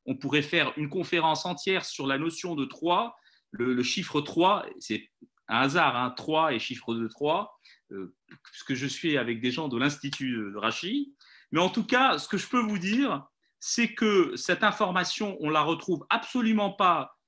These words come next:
euh, chez Hippocrate, par exemple, qui lui, euh, considère que le garçon naît de l'ovaire droit, la fille de l'ovaire gauche, l'embryon mâle se développe sur le côté droit, le sexe féminin du côté gauche.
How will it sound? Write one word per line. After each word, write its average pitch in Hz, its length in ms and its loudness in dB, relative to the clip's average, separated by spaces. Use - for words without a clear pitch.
euh, 123 220 4
chez - 200 0
Hippocrate, 147 560 0
par 123 160 2
exemple, 131 680 -2
qui 156 120 -4
lui, 185 380 2
euh, 120 240 0
considère 165 500 2
que 156 100 2
le 143 300 4
garçon 156 580 0
naît 143 160 2
de 135 100 0
l'ovaire 135 320 0
droit, 143 360 0
la 135 120 -2
fille 143 220 -10
de 135 80 -2
l'ovaire 135 320 0
gauche, 139 360 -2
l'embryon 143 400 0
mâle 147 260 2
se 143 120 -8
développe 135 300 2
sur 139 140 0
le 135 60 2
côté 143 260 0
droit, 139 440 2
le 131 100 -2
sexe 139 280 -6
féminin 139 320 -2
du 127 120 -8
côté 131 280 -4
gauche. 143 160 0